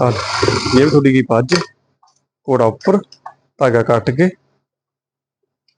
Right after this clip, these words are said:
ਲਓ ਜੀ, ਇਸੇ ਤਰ੍ਹਾਂ ਹੀ ਆਪਾਂ ਦੂਸਰੀ ਜੇਬ ਲਾ ਦਾਂਗੇ।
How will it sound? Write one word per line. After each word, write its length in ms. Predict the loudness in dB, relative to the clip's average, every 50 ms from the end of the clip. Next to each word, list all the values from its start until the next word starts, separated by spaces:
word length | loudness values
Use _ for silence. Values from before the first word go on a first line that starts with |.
| _ _ _ _ _ _ _ _ 0
ਲਓ 200 | 2 2 2 0
ਜੀ, 280 | -2 -6 -12 -14 -16 -18 _ _ _ _ -20 -20 -20 -20 _ _ _ _ _ _ _ _ _ _ _ _ _ _ _ _ _ _ _ _ _ _ _ _ _ _ _ _ _ _ _ _ _ _
ਇਸੇ 260 | 0 0 0 0 0 0
ਤਰ੍ਹਾਂ 120 | 2 2
ਹੀ 60 | 2
ਆਪਾਂ 160 | 2 2 0
ਦੂਸਰੀ 300 | 0 0 0 0 -2 0
ਜੇਬ 180 | 2 2 4 4
ਲਾ 120 | 4 4
ਦਾਂਗੇ। 240 | 4 4 2 2 0